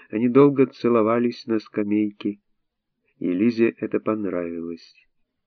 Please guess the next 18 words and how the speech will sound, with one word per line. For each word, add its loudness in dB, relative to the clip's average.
"Лиза, -6
нам -4
нужно 0
пожениться". -6
Вдруг 0
заявил 0
Лункин. 0
"Глупости 2
какие-то", -2
засмеялась -2
Лиза. -4
"Моя 0
бабушка 2
обычно 2
на 0
такие 0
заявки 0
говорит: 2